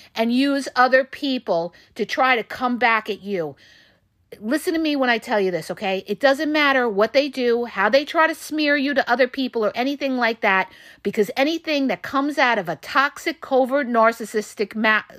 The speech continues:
covert, narcissistic person's mouth doesn't mean shit, okay? Anything that comes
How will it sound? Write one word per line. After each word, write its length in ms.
covert, 420
narcissistic 800
person's 440
mouth 440
doesn't 440
mean 500
shit, 540
okay? 520
Anything 600
that 240
comes 480